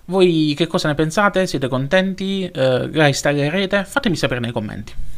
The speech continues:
E con questa ultima notizia si conclude qui questo centoundicesima puntata del podcast di Marcos Box.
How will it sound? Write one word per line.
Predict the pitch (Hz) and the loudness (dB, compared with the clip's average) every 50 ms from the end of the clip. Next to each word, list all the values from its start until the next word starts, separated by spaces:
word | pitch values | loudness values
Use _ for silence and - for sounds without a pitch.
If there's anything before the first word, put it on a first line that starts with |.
| - - _ _ _ _ _ - | -2 -4 _ _ _ _ _ 0
E | - - | 0 2
con | - 202 | 4 2
questa | 185 220 196 - 196 | 2 4 4 4 2
ultima | 196 208 - 220 202 202 | 2 2 0 0 2 4
notizia | 202 214 - 240 - - 135 | 4 4 2 2 0 0 0
si | - 143 | 0 2
conclude | 127 - 156 156 - 175 170 165 | 2 2 2 4 2 2 0 2
qui | - 208 180 | 0 -2 -2
questo | - 135 - - 123 | -2 -2 -2 -2 -2
centoundicesima | - - 220 214 202 - 190 175 160 151 - 165 135 - 127 123 | 2 4 4 4 2 0 -2 -2 0 0 0 0 0 2 0 0
puntata | 127 139 143 160 143 120 | 0 0 0 0 2 2
del | 113 117 | 0 0
podcast | - - 135 120 127 - 120 - - | 2 0 0 0 0 -4 -4 -4 -2
di | 139 | -2
Marcos | 143 147 - - 233 220 - | -2 -2 2 2 0 4 6
Box. | - 139 127 - - - | 4 4 4 2 -2 -4